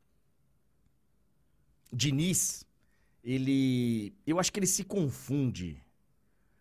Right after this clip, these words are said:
na coletiva, porque ele fala assim, "Ah, o pen-, o, o impedimento, ele é interpretativo, então",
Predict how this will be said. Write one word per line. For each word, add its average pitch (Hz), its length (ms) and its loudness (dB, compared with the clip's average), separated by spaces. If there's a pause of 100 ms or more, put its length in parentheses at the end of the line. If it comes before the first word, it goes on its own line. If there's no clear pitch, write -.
(140)
na 104 120 -2
coletiva, 110 520 -2
porque 135 240 -4
ele 147 80 0
fala 143 220 4
assim, 123 280 -2
"Ah, 156 180 2
o 160 140 0
pen-, 226 480 0
o, 175 300 0
o 165 80 0
impedimento, 165 680 0
ele 208 140 4
é 220 100 2
interpretativo, 202 1000 0
então", 196 400 2